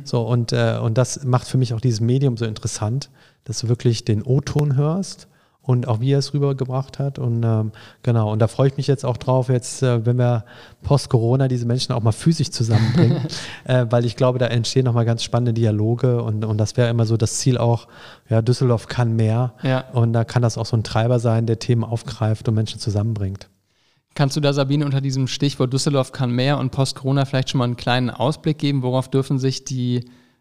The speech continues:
Speaker 2: Freunde und vielleicht auch Mitglieder von Rotonda freuen in den nächsten Monaten oder vielleicht auch im kommenden Jahr? Was habt ihr so geplant?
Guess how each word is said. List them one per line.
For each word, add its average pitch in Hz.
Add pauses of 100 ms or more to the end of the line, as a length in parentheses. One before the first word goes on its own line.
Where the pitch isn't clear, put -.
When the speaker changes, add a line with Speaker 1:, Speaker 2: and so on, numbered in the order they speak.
(160)
Speaker 2:
Freunde 143
und 131
vielleicht 123
auch 113
Mitglieder 139
von 131
Rotonda 127
freuen 123
in 127
den 123
nächsten 127
Monaten 131
oder 123
vielleicht 120
auch 120
im 117
kommenden 123
Jahr? 120
Was 127
habt -
ihr 123
so 123
geplant? 120